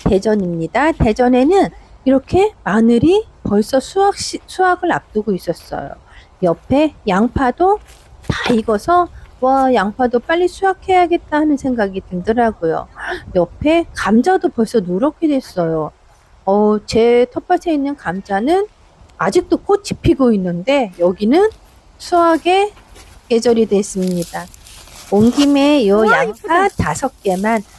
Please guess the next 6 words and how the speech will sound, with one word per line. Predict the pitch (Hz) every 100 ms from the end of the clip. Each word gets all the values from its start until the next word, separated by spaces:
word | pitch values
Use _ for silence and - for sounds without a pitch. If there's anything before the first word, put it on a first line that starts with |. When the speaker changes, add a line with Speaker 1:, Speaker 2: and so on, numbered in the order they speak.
| - -
Speaker 1:
허락을 | 330 330 320 330 330
받고 | 202 160 - - 349 392 - - - - -
캤습니다. | 339 - 320 294 262 208 196 196 208 - - - -
동글동글하니 | 403 415 466 453 381 370 294 302 415 294 180 - - - -
너무 | 196 208 294 392
예쁘더라고요. | 381 - 269 226 208 180 180 170 160